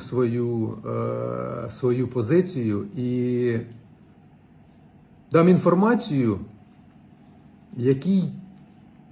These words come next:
дивуються в усьому світі,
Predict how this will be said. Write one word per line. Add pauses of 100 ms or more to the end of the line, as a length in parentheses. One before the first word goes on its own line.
(340)
дивуються (100)
в
усьому
світі,